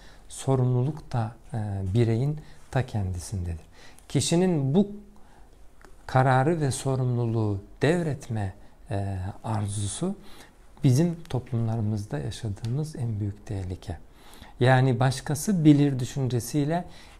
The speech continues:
imanı onun anlattığı şekliyle kurcalamadan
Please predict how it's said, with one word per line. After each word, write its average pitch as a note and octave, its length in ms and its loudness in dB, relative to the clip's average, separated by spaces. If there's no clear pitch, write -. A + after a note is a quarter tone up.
imanı D3 580 4
onun D#3 220 0
anlattığı C#3+ 580 -2
şekliyle B2+ 720 -2
kurcalamadan C#3+ 880 6